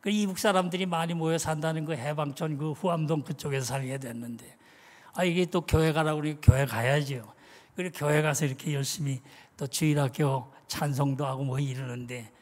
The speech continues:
아, 기도하는 시간에, 아, 꼭 한두, 한두 아이가 비명을 지르면서 갑자기 우는 거예요. 아, 그래서 왜 그런가? 그래서 선생님들이 뭐 해서 얼리고 얼리고 이러는데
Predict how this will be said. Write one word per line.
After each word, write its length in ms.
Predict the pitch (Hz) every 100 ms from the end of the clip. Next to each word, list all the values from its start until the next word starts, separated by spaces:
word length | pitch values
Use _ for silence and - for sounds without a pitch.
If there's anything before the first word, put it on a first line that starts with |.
| - -
아, 80 |
기도하는 560 | 185 - 208 196 196 190
시간에, 540 | 165 175 165 165 214 - - - -
아, 100 | 285
꼭 640 | - - - 302 294 - 247 - -
한두, 500 | - - 233 208 208
한두 400 | 165 196 220 233
아이가 400 | 208 180 190 -
비명을 500 | 160 196 226 233 226
지르면서 500 | 202 214 202 190 185
갑자기 640 | - - 185 - 247 208
우는 500 | 208 175 190 208 220
거예요. 580 | 214 196 160 135 143 214 - - - - _ _ - - - -
아, 60 |
그래서 260 | 214 214 226
왜 160 | 208
그런가? 340 | 165 165 160 170
그래서 240 | 160 165
선생님들이 480 | - 160 170 156 160
뭐 280 | 151 156 160
해서 460 | 160 160 151 170 160
얼리고 380 | 170 165 160 156
얼리고 300 | 151 151 151
이러는데 640 | 156 143 139 135 135 123